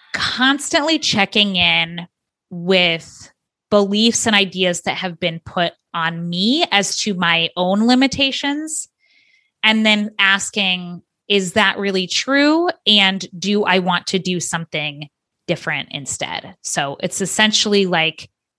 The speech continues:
you know, what is the status quo, and do I need to limit myself just to that? Or can I find a different way of being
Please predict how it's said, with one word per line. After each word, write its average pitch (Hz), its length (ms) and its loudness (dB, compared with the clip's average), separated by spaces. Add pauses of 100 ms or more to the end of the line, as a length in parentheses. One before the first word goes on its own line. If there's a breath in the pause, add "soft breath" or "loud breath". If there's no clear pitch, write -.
(600)
you 202 100 2
know, 180 160 4
what 208 400 4
is 277 200 4
the 254 100 4
status 196 580 0
quo, 175 640 -2
and 190 280 2
do 196 220 0
I 185 120 2
need 180 480 -4 (560)
to 175 520 2
limit 190 380 -2
myself 175 520 -2
just - 380 -2
to 190 200 -4
that? 285 400 2
Or 202 140 4
can - 180 -8
I 175 120 2
find 175 520 0
a 185 60 -2
different 170 400 -2
way 160 340 2
of 151 260 -4
being 151 460 -10